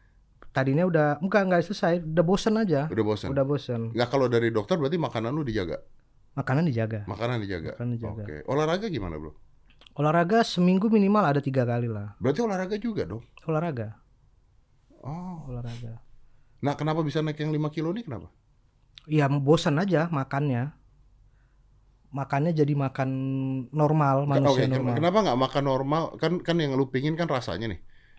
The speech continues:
Speaker 2: Kenapa nggak lu makan normal, rasanya lu dapat, tapi makan porsinya dikecilin? Nggak bisa ya? Emang pingin makan ya kita ya?
Speaker 1: Pengen, pengen
Speaker 2: Iya sih,
Speaker 1: makan,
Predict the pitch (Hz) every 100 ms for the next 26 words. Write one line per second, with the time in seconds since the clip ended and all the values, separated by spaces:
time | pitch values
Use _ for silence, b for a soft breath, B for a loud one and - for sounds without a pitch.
0 | b 139 185 220 131 127 120 120 120 117
1 | 131 160 143 - 117 120 117 110 104 107
2 | 143 156 139 127 123 123 120 139 139 113
3 | - 107 87 101 117 92 76 - _ _
4 | _ _ _ _ _ _ _ _ _ -
5 | _ _ - 127 131 123 135 127 151 185
6 | 139 107 131 156 143 147 143 156 180 143
7 | 135